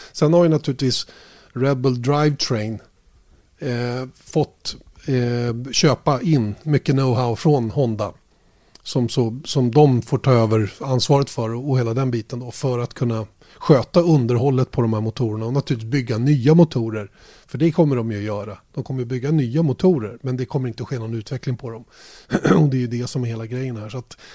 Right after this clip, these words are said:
nej, fa-, fantastisk story i alla fall så här långt. Så får vi se om det håller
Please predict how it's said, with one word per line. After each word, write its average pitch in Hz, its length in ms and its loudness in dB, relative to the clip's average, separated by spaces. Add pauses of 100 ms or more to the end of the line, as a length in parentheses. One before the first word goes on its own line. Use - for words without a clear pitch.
(160)
nej, 156 180 0
fa-, 175 240 -6
fantastisk 180 600 2
story 127 300 0
i 127 40 0
alla 123 140 -2
fall 127 200 -2
så - 100 2
här 175 240 2
långt. 107 280 -4
Så 147 100 -4
får 175 140 -2
vi 196 100 -2
se 143 200 -2
om 127 100 -4
det 131 60 -2
håller 127 500 0